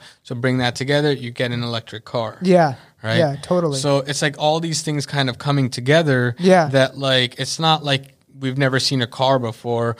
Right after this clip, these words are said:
Speaker 1: or that nobody's seen an electric motor t-, uh, before,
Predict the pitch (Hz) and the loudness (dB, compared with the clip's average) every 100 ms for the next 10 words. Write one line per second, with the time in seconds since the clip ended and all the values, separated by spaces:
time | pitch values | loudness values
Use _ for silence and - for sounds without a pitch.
0 | - - 151 143 135 135 143 135 123 - | -10 -4 2 4 2 2 2 2 0 -2
1 | 131 123 120 117 - 113 127 147 151 135 | -2 -2 -2 -2 -4 -4 2 2 2 0
2 | 131 - 120 117 120 - 117 113 | -4 -4 -4 -2 -6 -6 -4 -4